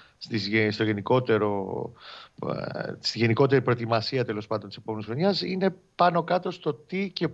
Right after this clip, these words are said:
πού θα κινηθεί ο Παναθηναϊκός, τι θέση ψάχνει. Ο Παναθηναϊκός θα πάει για βασικό στόπερ. Υπενθυμίζω ότι έβγαλε τη χρονιά, ολοκλήρωσε τη χρονιά με τρεις στόπερ και τον Καραγιάννη, ο οποίος είχε κλείσει ήδη στα Γιάννενα.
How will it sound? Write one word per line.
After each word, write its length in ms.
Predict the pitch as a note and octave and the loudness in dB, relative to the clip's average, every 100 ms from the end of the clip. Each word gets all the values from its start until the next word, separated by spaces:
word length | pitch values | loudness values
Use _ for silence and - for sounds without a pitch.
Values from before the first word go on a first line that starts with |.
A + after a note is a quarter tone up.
| - _ _ _ | -6 _ _ _
πού 160 | F#3 | -4
θα 100 | F3 | -4
κινηθεί 320 | E3 E3 D3+ F3 | -4 -4 0 2
ο 60 | |
Παναθηναϊκός, 400 | E3 D3 C#3+ E3+ | 2 2 2 -2
τι 120 | E3 | -2
θέση 240 | D#3+ D#3 - | -2 -2 -2
ψάχνει. 380 | - A2 F2+ F2+ _ _ _ _ _ - | -2 -2 -4 -14 _ _ _ _ _ -20
Ο 80 | _ | _
Παναθηναϊκός 400 | A2+ A2+ B2+ D#3 | 0 2 2 2
θα 100 | C3+ | 0
πάει 240 | B2+ D3 | 2 2
για 120 | C3 B2 | 2 -2
βασικό 320 | A#2+ - C3 | -2 -4 -6
στόπερ. 420 | - A#2 C#3 D#3+ - | -4 -4 -2 -4 -6
Υπενθυμίζω 640 | - G#2+ G#2+ A2 A#2+ C3+ B2 | -12 -10 -8 -6 -4 -2 -2
ότι 200 | A#2 A#2+ | 2 2
έβγαλε 240 | B2+ B2+ | 4 2
τη 60 | A2 | 0
χρονιά, 580 | A#2 A2+ B2+ A#2+ G#2+ G2 | -6 -2 -2 0 -2 -4
ολοκλήρωσε 380 | A2 G#2 C3 A#2+ | -6 0 0 2
τη 40 | |
χρονιά 180 | A#2 A#2 | 0 0
με 100 | A#2 | 0
τρεις 220 | A2 C3+ | 0 -2
στόπερ 340 | C3 A2 G#2 G#2 | 0 0 0 -2
και 100 | A2 | -4
τον 100 | G#2+ | -2
Καραγιάννη, 440 | A2 G#2+ G#2 A#2+ | 2 2 2 0
ο 40 | G#2+ | -2
οποίος 220 | A2+ G#2+ | -6 -8
είχε 140 | - | -10
κλείσει 280 | G#2 A2+ G#2+ | -8 -8 -6
ήδη 100 | G2+ | -6
στα 120 | F#2 | -4
Γιάννενα. 440 | G2 G#2+ A2 C3+ | -2 0 0 -4